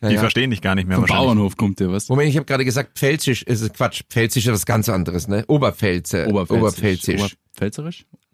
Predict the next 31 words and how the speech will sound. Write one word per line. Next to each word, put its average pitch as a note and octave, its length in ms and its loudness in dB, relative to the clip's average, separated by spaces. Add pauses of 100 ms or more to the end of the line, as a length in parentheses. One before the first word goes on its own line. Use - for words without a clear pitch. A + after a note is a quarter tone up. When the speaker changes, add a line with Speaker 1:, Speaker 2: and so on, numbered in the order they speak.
Speaker 1:
Pel-, C3 280 0 (160)
also A2+ 180 0
Pelzer, D3+ 560 0 (300)
Pelsisch. C#3+ 720 -2 (340)
Pelzer? F#3 720 0 (220)
Speaker 2:
Naja, D3 300 2
das, A2 240 -2
das F3 160 2
Speaker 1:
Pelsisch. B2 220 -2
Speaker 2:
Ei, C#3+ 220 -2
wenn C3 140 -6
die B2+ 100 -4
Schale C#3+ 340 0
weg A2+ 180 0
ist, A2+ 200 -2
dann A#2 160 2
Speaker 1:
Ja. G#2+ 40 0 (240)
Speaker 2:
pelzig G#2+ 400 -2
das. - 280 -6
Speaker 1:
Das B2 140 -2
Pelsisch. C3+ 640 -2 (100)
Speaker 2:
Ja. - 180 0 (1000)
Speaker 1:
Ach A#2+ 100 0
so, D3+ 160 2 (200)
aber C3+ 240 0
Pelsisch G3 520 0
kann F3 200 -2
doch F3 100 -2
der D3 160 0
Olumbo, F#3+ 440 2
oder? A2+ 340 -4